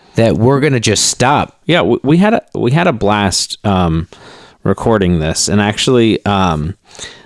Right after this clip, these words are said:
Speaker 2: y-, you know, we actually had so much fun that, um, we had to sort of stop, refill our glasses, and now, um,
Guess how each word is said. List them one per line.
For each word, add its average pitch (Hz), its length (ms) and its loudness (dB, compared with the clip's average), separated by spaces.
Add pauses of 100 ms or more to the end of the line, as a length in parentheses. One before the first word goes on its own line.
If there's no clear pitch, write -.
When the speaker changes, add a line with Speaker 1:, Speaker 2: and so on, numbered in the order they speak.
(540)
Speaker 2:
y-, 98 120 -2 (120)
you 117 140 0
know, - 420 -2
we 110 160 0
actually 131 460 0
had 117 180 0
so 120 100 -2
much 113 220 0
fun 107 300 2
that, 95 280 0
um, 73 480 -6 (640)
we 98 80 -2
had 120 280 -2
to 101 360 4
sort 110 220 0
of 92 100 0
stop, - 340 -2
refill 101 260 0
our 95 140 2
glasses, 131 680 0
and 110 180 2
now, 117 320 2 (100)
um, 92 480 -2